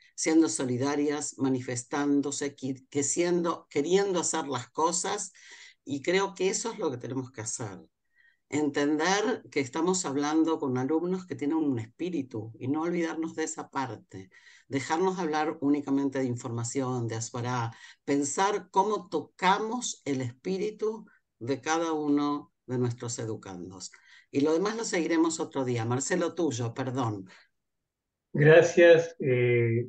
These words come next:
Speaker 2: solamente cierro agradeciendo a todos. Estamos prácticamente todos los que empezamos.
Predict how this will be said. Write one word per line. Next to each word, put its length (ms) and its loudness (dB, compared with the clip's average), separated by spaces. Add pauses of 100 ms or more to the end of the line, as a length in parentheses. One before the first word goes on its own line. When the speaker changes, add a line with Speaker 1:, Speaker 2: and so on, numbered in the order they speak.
(120)
Speaker 2:
solamente 840 4
cierro 800 4
agradeciendo 680 0
a 120 0
todos. 580 0 (360)
Estamos 520 4
prácticamente 800 2
todos 220 4
los 180 0
que 60 -4
empezamos. 880 0